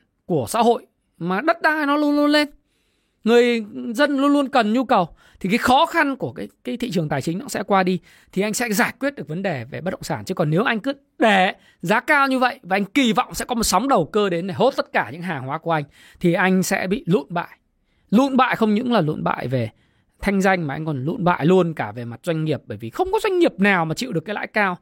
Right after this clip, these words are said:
trong vòng một năm, hai năm liên tục, chứ đừng nói rằng là, là nếu mà có thể kéo dài hơn. Thì tôi nghĩ rằng là cái bạn hỏi tôi là về, về cái tác động thì tôi nói là nó có tác động tốt, nhưng chỉ có doanh nghiệp nào mà, ờ,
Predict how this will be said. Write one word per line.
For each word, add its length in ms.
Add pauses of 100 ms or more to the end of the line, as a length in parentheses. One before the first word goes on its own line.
(300)
trong 200
vòng 200
một 180
năm, 200
hai 220
năm 180
liên 180
tục, 220 (140)
chứ 60
đừng 200
nói 220
rằng 200
là, 100 (600)
là 380
nếu 120
mà 240 (180)
có 100
thể 120
kéo 200
dài 220
hơn. 180 (600)
Thì 80
tôi 200
nghĩ 200
rằng 200
là 160 (340)
cái 180
bạn 240
hỏi 180
tôi 220
là 80
về, 240
về 260
cái 200
tác 180
động 240
thì 60
tôi 180
nói 280
là 180
nó 140
có 100
tác 100
động 180
tốt, 260 (440)
nhưng 240
chỉ 200
có 160
doanh 180
nghiệp 200
nào 240
mà, 320 (200)
ờ, 280